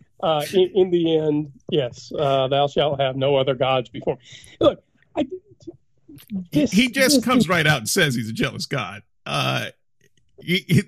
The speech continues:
Speaker 2: and this isn't someone saying this is what God, this is God saying,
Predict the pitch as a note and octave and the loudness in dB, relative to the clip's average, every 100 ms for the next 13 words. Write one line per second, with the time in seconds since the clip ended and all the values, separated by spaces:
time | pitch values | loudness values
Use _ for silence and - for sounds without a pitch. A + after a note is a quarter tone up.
0 | F3 E3+ F3+ - G#3+ A#3+ A#3 G3 D#3+ - | 0 -2 -2 -6 -2 0 -2 -2 -2 -2
1 | F#3+ E3+ D3+ C#3 - - F#3 F3+ A#2+ A2+ | -2 -4 -2 0 0 0 0 -2 -2 -4
2 | A#2 B2+ A2+ A2+ A2 A#2+ A#2 F#3 B3 A#3 | -4 -6 -6 -8 -6 -8 -4 -4 -4 -6
3 | E3+ F3+ F3 D#3 - F3 F3+ | -6 -2 -2 -4 -2 0 0